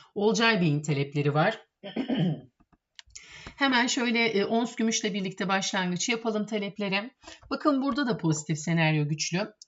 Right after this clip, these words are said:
Özellikle yirmi beş kırkları esneten ons gümüşte tekrardan yön yukarı yönlü evrildi. Hafta genelinde bir yirmi beş yetmiş seviyesi üzeri yerleşkenin dikkat çekici olduğunu görmüştük.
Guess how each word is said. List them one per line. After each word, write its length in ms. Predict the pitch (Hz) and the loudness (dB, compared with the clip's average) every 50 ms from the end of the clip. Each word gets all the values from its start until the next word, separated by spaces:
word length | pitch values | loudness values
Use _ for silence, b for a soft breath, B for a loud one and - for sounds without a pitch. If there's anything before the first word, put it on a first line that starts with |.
| _ | _
Özellikle 540 | - 202 190 180 233 220 233 254 262 - 262 | -2 -2 2 4 4 4 4 4 0 -2 -2
yirmi 300 | 220 208 220 214 220 226 | -2 0 0 0 0 0
beş 180 | 220 240 226 - | 0 0 -2 -2
kırkları 360 | - 233 214 220 214 202 202 | -4 -6 -6 -4 -4 -2 -2
esneten 540 | 190 214 214 - 180 170 - - 190 190 220 | -2 -4 -4 -4 -6 -4 -2 -2 -2 -2 -2
ons 320 | 214 214 220 220 220 - | 0 0 0 0 -2 -4
gümüşte 340 | - 180 175 165 - 226 220 | -2 0 0 0 0 -2 -2
tekrardan 540 | 220 214 208 - 196 180 160 151 160 156 151 | -2 -4 -4 -2 0 0 2 4 4 4 4
yön 240 | 156 175 208 233 220 | 4 2 2 0 -2
yukarı 300 | 202 - - 208 208 214 | -2 -4 -4 -2 -2 -2
yönlü 320 | 196 190 165 156 151 147 | 0 2 2 4 4 4
evrildi. 540 | 143 147 139 139 147 143 139 185 220 - - B B B B B B B B | 4 2 2 2 0 0 0 -2 -4 -4 -8 B B B B B B B B
Hafta 340 | B 196 202 208 214 - 294 | B 2 2 2 0 -2 0
genelinde 480 | 285 277 277 254 254 247 247 247 277 226 | 0 0 0 0 -2 -2 -2 -4 -2 -2
bir 40 | |
yirmi 300 | 240 226 226 226 233 233 | 0 0 0 0 0 0
beş 240 | 220 254 254 - - | -2 -2 -2 -2 0
yetmiş 300 | 214 196 190 - 170 165 | -2 -2 -2 -2 -4 -4
seviyesi 480 | - - 175 165 160 156 156 151 - 175 | -2 0 0 2 2 2 0 0 0 -2
üzeri 260 | 160 147 160 156 156 | 0 2 2 4 4
yerleşkenin 640 | 156 156 143 143 147 151 147 - - - 151 147 147 | 4 2 2 2 2 0 0 0 0 2 4 4 4
dikkat 320 | 147 151 - 165 160 160 - | 2 0 0 0 0 0 0
çekici 340 | - 160 - 160 143 151 | -4 -2 -2 0 0 2
olduğunu 380 | 160 156 151 147 151 151 151 151 | 2 2 2 2 2 4 4 4
görmüştük. 580 | 156 156 147 143 147 151 - - - - - | 4 2 2 2 0 -2 -4 -8 -10 -12 -14